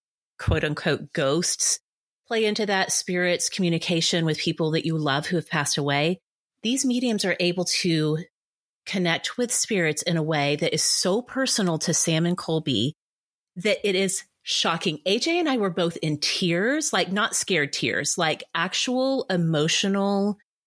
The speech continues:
moved tears. We both had chills. It's so good. It also reminds me of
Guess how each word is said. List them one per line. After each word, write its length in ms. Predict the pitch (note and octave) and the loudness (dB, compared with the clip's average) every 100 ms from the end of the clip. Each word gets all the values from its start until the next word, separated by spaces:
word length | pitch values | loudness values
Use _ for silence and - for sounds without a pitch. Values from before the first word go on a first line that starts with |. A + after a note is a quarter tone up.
| _ _ _ F3+ | _ _ _ -2
moved 580 | F3+ F3 F#3 G3+ - | 0 2 0 -2 -6
tears. 640 | - - D#3 D3 C#3 D3 - | -4 0 2 2 2 0 0
We 120 | E3+ | 0
both 220 | D#3+ F#3 | 2 0
had 240 | - A3 - | 0 0 0
chills. 760 | - F3 D3+ D3 D3+ - - - _ _ _ _ - | 0 2 2 2 2 0 -2 -8 _ _ _ _ -6
It's 180 | G3+ | -2
so 460 | - - - F#3+ G3 | 0 0 0 0 0
good. 340 | F#3+ F3 E3 | 0 0 2
It 140 | F#3 - | 0 0
also 320 | F#3+ G#3+ E4 | 0 0 0
reminds 460 | D4+ A#3 E3 E3 - | 2 2 2 2 0
me 140 | E3 | -2
of 420 | D#3 C#3+ C#3 - | 0 2 0 -4